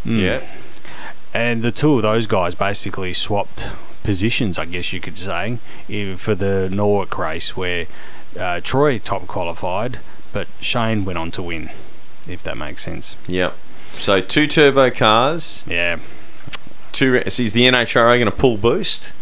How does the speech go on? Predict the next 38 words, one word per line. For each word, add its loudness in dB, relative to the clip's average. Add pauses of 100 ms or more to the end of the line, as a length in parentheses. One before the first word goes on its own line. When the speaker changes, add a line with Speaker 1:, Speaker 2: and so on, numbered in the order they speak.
(180)
Speaker 2:
They're 2
gonna 2
Speaker 1:
No, 2
Speaker 2:
drop 4
Speaker 1:
no 2
Speaker 2:
turbo 6
Speaker 1:
way. 4
Speaker 2:
size? 0
Speaker 1:
Nah. -2
Speaker 2:
Throw 4
weight 4
at 2
'em? -2
Speaker 1:
Nah. -2
Speaker 2:
Nah. -2 (140)
Speaker 1:
Nah, -2
it's -2
not -2
Speaker 2:
Nah. -2
Speaker 1:
happening. -2 (1300)
Speaker 2:
N 0
H 2
R 8
A, 6
wake 4
up! 6 (360)
You're 2
gonna 6
end 6
up 4
like 2
the 2
V 2
eight 2
supercars 0
and 0
F -2
one. 0